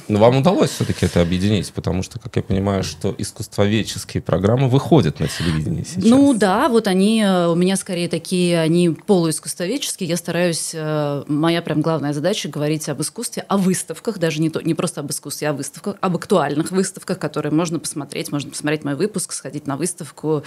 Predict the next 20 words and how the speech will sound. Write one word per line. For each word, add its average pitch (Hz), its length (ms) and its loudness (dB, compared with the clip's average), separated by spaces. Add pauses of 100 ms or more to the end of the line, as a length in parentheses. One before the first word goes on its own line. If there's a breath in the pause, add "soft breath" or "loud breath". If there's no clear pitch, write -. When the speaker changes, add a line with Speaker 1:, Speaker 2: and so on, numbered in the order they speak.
(440 loud breath)
Speaker 2:
что-то 165 360 -4
там, 143 440 0
я 139 120 -2
не 139 80 -2
знаю, 135 340 -6
еще 139 320 -6
новое 190 320 4
почерпнуть 208 600 -2
или, 135 180 -6 (160)
м, 139 560 -2
не 143 80 0
знаю, 147 180 -6
посмотреть 156 400 -6
други-, 160 320 -2
другим 147 1000 0
взглядом 156 520 0
на 226 100 2
все 220 220 -4
это. 214 240 -2 (760 loud breath)
И... 214 840 4